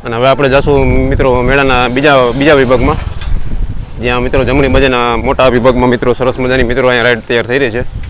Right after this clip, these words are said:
જો મિત્રો, આજ વખતે જબરદસ્ત મિત્રો તૈયારી આજ મેળાની ચાલુ થઈ ગઈ છે. વીડિયોને શેર કરજો, વીડિયોને લાઈક કરજો.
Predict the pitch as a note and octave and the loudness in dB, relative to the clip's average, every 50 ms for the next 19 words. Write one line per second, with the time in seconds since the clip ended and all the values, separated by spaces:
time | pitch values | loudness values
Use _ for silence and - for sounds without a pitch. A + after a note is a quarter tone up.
0 | - - - - - - - - - - - - - A2+ A2+ G#2 G2+ G2 G2 F#2 | -12 -16 -18 -18 -18 -14 -14 -12 -12 -12 -14 -10 -6 -6 -6 -4 -6 -8 -10 -12
1 | E2 - - - - - - - - - - - - - - - - - - - | -14 -14 -18 -20 -20 -20 -20 -20 -20 -20 -20 -20 -20 -18 -18 -18 -16 -14 -14 -14
2 | - - - - - - - - - B2+ B2 B2+ C3+ - D#3 C#3+ B2 C3+ C3+ C#3+ | -14 -16 -18 -20 -20 -20 -14 -6 -4 -2 0 0 0 2 2 2 4 4 4 2
3 | C#3 C3 D3+ - - C#3 C#3 C#3 B2+ C#3 C#3 C3+ C3 C3 B2 A#2+ B2 B2+ C#3 C#3+ | 4 2 2 0 0 -2 -2 0 2 2 4 4 4 4 2 2 2 2 2 4
4 | C3+ C3 B2+ B2+ B2+ B2+ B2+ B2 C3 B2 B2 A2+ C3+ C3 C3 A#2 C3+ D3 D3 C#3 | 4 4 2 2 2 2 2 2 2 0 0 0 0 0 0 0 -2 0 0 0
5 | A2 B2 C#3+ C#3+ - - - - - - - - - - - - - - - - | 0 -2 -4 -6 -10 -18 -20 -20 -20 -20 -20 -20 -20 -20 -20 -20 -20 -20 -20 -20
6 | - - - B2+ C3+ C#3+ C#3+ D3 - - C#3 D3+ C#3+ C#3 C#3+ D3 D#3+ D#3+ C#3+ C#3+ | -16 -8 -6 -2 0 2 2 2 2 2 2 2 2 2 0 2 2 0 2 0
7 | C#3 D3 C#3 C3+ B2+ C3 C#3 - - C#3+ C3 C#3 D#3 E3 | 0 0 0 0 0 0 -2 -2 -2 -4 0 0 -2 -2